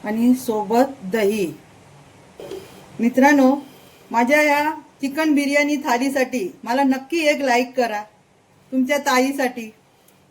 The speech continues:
आहे ना, हॉटेलसारखी. हॉटेलमध्ये जायची काय गरज आहे, घरच्या घरीच बनवा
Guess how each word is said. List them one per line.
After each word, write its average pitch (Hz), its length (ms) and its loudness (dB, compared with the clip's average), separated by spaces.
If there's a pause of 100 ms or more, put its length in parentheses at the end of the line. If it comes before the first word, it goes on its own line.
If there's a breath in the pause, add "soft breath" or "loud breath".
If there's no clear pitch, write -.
(640)
आहे 240 140 0
ना, 302 160 8 (220)
हॉटेलसारखी. 247 760 2 (720)
हॉटेलमध्ये 302 460 0
जायची 285 400 0
काय 285 180 2
गरज 240 300 -2
आहे, 180 160 -10
घरच्या 233 380 -4
घरीच 262 320 0
बनवा 220 320 -4